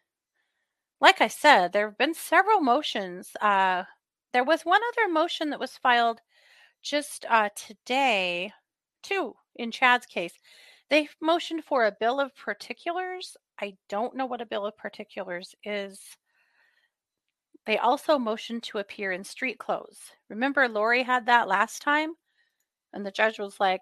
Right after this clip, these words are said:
"Yeah, we've already been allowing that." Well, apparently, uh, you're supposed to actually have a decision for the judge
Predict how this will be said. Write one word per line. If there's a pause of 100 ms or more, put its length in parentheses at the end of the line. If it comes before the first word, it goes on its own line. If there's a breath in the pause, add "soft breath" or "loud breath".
"Yeah,
we've
already
been
allowing
that."
Well,
apparently, (200)
uh, (800)
you're
supposed
to
actually
have
a (560)
decision
for
the
judge